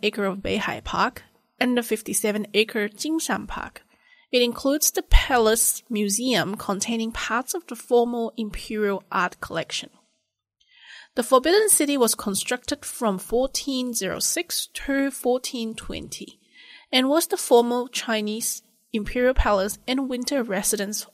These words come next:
of the Emperor of China from the Ming Dynasty to the end of the Qing Dynasty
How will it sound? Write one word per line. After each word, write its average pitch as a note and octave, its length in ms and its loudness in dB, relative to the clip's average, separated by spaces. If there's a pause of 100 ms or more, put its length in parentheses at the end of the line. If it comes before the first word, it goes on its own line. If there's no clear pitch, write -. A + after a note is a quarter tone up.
of A3+ 180 0
the B3 160 -6
Emperor B3+ 400 0
of A3 240 -4
China G3 480 -6
from C#4+ 300 -2
the C#4+ 60 2
Ming A3+ 420 0
Dynasty - 640 -8 (580)
to D4 140 0
the C4+ 120 2
end G#3 220 4
of G3+ 140 -4
the G#3 80 -6
Qing C#4+ 400 2
Dynasty - 680 -6